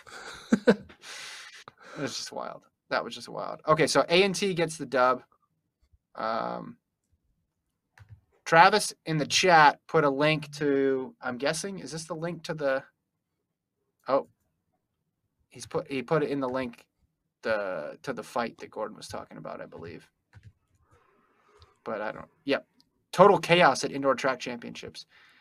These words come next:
That's the Clemson F S U one involving, uh, N-, future N F L er, uh, Antonio Cromartie.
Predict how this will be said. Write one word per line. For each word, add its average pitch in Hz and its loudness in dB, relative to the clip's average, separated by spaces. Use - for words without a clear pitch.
That's 170 4
the 151 2
Clemson 156 0
F 139 0
S 127 -2
U 131 -4
one 113 -6
involving, 120 2
uh, 117 2
N-, 139 0
future 175 0
N 139 0
F 139 0
L 131 6
er, 117 0
uh, 123 -4
Antonio 127 -4
Cromartie. 113 -6